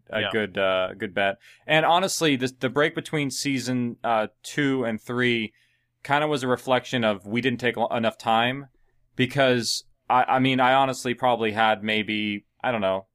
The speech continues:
Speaker 1: a month, two months off, barely that, um, before I was in pre-production for the next season. It, 'cause it's just, 'cause we have to start way in advance to get these things, get the ball rolling, um, because we have a lot of people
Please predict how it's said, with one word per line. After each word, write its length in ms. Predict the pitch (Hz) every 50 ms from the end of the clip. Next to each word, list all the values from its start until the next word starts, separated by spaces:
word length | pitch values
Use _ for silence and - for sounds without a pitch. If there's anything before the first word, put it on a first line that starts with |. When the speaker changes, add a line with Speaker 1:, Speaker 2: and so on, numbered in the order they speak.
| _ _
Speaker 1:
a 60 | - 110
month, 360 | 113 113 113 117 120 - - - _ _ _ _ -
two 120 | - 139 131
months 260 | 123 120 117 - -
off, 180 | 110 110 107 -
barely 420 | 107 95 110 110 117 123 120 120
that, 360 | 104 110 107 113 123 131 110 - _ _ _ _ _ _ _
um, 320 | - 113 107 104 104 101 101
before 400 | 110 107 - - 131 123 117 113
I 60 | 110
was 180 | 107 107 101 117
in 80 | 110
pre-production 600 | - - 120 110 - 110 104 104 98 - - 98 98
for 60 | 95
the 100 | 90 95
next 240 | 92 92 - - -
season. 320 | 101 92 82 90 90 90 - _ _ _ _ _ _ _ _ _ _ _ _ _ _ _ _ _
It, 280 | _ - 117 117 107 -
'cause 160 | - 135 120
it's 160 | 139 - -
just, 300 | - 147 - - - _ _ - -
'cause 180 | - 151 123
we 140 | 113 127 156 160
have 160 | 180 180 180
to 80 | - 131
start 560 | - - - 160 156 147 131 - - - - _ _ _ _ _ _ _ _ -
way 420 | 110 110 120 131 143 143 143 139
in 120 | 135 127 120
advance 500 | 113 101 107 117 117 113 110 107 - -
to 80 | 113
get 140 | 98 110 -
these 160 | 113 107 -
things, 320 | - 110 104 101 101 87 -
get 120 | - 117 -
the 80 | 107
ball 300 | 90 - 104 104 101 98
rolling, 500 | 98 104 104 107 104 101 98 92 92 92 -
um, 340 | - 101 98 95 92 90 90
because 240 | 92 104 - 110 98
we 80 | 113 127
have 80 | 113
a 40 | 101
lot 400 | 98 92 95 98 104 110 113 117
of 160 | 117 110 -
people 520 | _ - 120 110 - 113 107 104 104 -